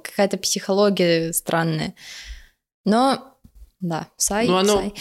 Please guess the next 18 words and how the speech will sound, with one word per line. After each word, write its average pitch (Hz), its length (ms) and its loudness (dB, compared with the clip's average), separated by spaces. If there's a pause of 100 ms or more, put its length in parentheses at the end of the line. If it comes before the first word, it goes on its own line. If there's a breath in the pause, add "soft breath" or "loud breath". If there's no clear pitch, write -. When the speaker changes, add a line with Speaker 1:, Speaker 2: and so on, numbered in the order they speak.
Speaker 1:
Видимо, 320 280 4
они 320 140 4
пытались 262 460 2
взять 214 320 2
рисовкой 262 540 2
Сая, 202 340 4
потому 185 280 2
что 190 160 0
он 185 100 4
реально 185 300 2
абсолютно 185 480 2
безэмоциональный, 175 1000 2 (120)
Speaker 2:
Да. 127 160 2
Speaker 1:
и 175 100 4
он 185 120 2
просто 190 360 0
нарисован 175 520 2 (100)
чёрно-белым. 156 680 0